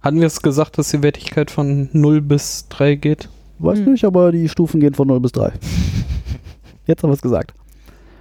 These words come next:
Speaker 2: Also ja, dann, dann ist das vielleicht so, man baut die eher für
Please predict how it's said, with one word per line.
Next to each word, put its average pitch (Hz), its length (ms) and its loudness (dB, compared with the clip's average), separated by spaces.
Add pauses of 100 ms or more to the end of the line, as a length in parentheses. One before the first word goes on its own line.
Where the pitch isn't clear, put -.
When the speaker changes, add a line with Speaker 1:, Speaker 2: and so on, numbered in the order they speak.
(260)
Speaker 2:
Also 127 180 -8
ja, 131 140 -10 (120)
dann, 143 180 -16
dann 143 120 -2
ist 170 120 0
das 180 180 -2
vielleicht 147 260 0
so, 131 280 0 (420)
man 139 260 -4
baut 165 240 0
die 170 140 -4
eher 160 460 2 (440)
für 147 460 2